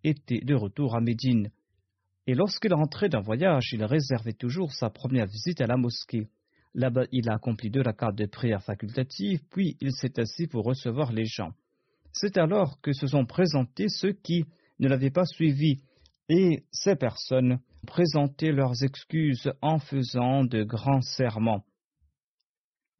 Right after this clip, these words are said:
Ils étaient un peu plus de quatre-vingts.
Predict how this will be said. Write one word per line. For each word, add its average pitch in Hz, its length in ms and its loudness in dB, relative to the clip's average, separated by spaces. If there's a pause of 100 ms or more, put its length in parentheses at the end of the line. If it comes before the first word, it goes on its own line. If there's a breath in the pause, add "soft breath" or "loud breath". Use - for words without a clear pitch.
(1900)
Ils 160 360 2
étaient 165 420 2 (400)
un 175 120 2
peu 143 160 0
plus - 420 -2
de 123 220 0
quatre-vingts. 107 680 -4